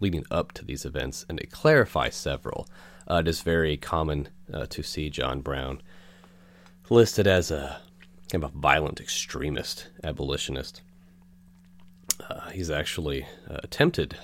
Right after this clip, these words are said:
to be defined as a domestic terrorist, uh, on government websites today, uh, which is a disgusting, uh,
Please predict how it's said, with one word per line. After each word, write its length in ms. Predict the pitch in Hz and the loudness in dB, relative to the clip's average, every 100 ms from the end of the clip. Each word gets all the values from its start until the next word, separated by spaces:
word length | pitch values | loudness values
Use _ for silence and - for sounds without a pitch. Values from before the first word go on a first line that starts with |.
| - | -10
to 80 | 78 | -6
be 80 | |
defined 480 | 67 - 69 65 - | -6 -4 -2 -2 -4
as 220 | 71 73 - | -4 -6 -6
a 120 | - | -8
domestic 420 | - - - - | -6 -6 -8 -6
terrorist, 680 | - 156 104 - - - - - - - - - - - - | 0 0 0 -2 -8 -14 -20 -20 -20 -20 -20 -20 -20 -12 -8
uh, 140 | - - - - - | -8 -10 -18 -10 -4
on 340 | 78 69 69 - - | -2 -2 -6 -12 -4
government 380 | 92 87 80 - | 0 0 0 -4
websites 580 | 76 67 - 67 65 - | -2 -2 -2 -4 -4 -8
today, 540 | - 78 117 - - - - - - - - - | -4 2 4 2 -4 -16 -20 -20 -20 -20 -10 -4
uh, 160 | 67 | -2
which 360 | 73 76 - - | 0 -2 -2 -4
is 260 | 85 73 71 | -4 -4 -4
a 220 | 60 - - | -4 -6 -10
disgusting, 680 | - - - 76 - - - - - - - 170 | -8 -8 -4 -4 -4 -10 -12 -16 -20 -20 -18 -14
uh, 180 | - | -12